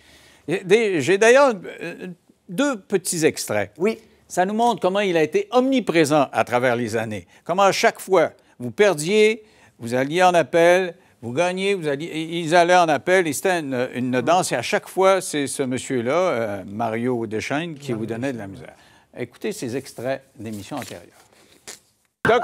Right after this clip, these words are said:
Speaker 1: Mayou, vous êtes baveux. Hey, je me souviens une fois,
Speaker 2: Ben
Speaker 1: on,
Speaker 2: oui, mais
Speaker 1: on fait une entrevue une fois, puis vous parlez de Mario Deschênes, ça, c'est le, c'est leur, euh, c'est qui
Speaker 2: Le
Speaker 1: qui fait
Speaker 2: syndic
Speaker 1: là-dedans ?
Speaker 2: adjoint.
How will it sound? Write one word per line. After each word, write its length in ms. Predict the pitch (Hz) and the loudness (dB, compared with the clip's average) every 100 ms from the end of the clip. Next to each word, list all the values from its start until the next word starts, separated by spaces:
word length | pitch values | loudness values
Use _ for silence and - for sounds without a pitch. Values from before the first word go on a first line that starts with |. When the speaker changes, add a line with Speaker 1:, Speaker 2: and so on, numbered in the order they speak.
| - | 0
Speaker 1:
Mayou, 240 | 175 220 523 - - - | -2 0 0 0 -4 2
vous 60 | |
êtes 200 | 466 170 | 2 2
baveux. 600 | 139 120 127 175 165 131 - - - | -2 -2 2 4 4 0 -4 -16 -6
Hey, 180 | - 214 233 | -2 -2 -2
je 20 | |
me 120 | 247 | -2
souviens 320 | - 285 302 | 0 4 4
une 80 | 269 | 2
fois, 300 | 170 233 262 | 2 2 2
Speaker 2:
Ben 160 | 208 147 - | 2 2 2
Speaker 1:
on, 60 | 202 | 2
Speaker 2:
oui, 80 | 392 359 | 2 2
mais 160 | 349 294 | 2 2
Speaker 1:
on 160 | 269 | 0
fait 160 | 254 302 | 0 0
une 80 | 294 | 2
entrevue 400 | 240 220 240 294 | 0 0 0 0
une 120 | 240 | -2
fois, 320 | - 247 269 233 - - | 2 2 2 -2 -12 -4
puis 80 | 170 | -4
vous 80 | 208 | 0
parlez 240 | 262 285 | 2 2
de 80 | 269 | 2
Mario 460 | 196 190 208 262 | 2 2 0 0
Deschênes, 440 | 202 175 - 220 202 | 2 2 0 -2 0
ça, 140 | 240 | -2
c'est 160 | - 185 | 2 2
le, 400 | 151 147 143 139 | 2 4 4 2
c'est 140 | 165 | -2
leur, 240 | 151 156 143 | 0 0 0
euh, 120 | 147 | -2
c'est 120 | 139 196 | -4 -2
qui 60 | |
Speaker 2:
Le 60 | 214 | 0
Speaker 1:
qui 60 | 220 | 2
fait 180 | 254 226 | 0 -2
Speaker 2:
syndic 200 | 214 185 | -2 0
Speaker 1:
là-dedans ? 60 | |
Speaker 2:
adjoint. 340 | 151 170 185 | -2 -2 -4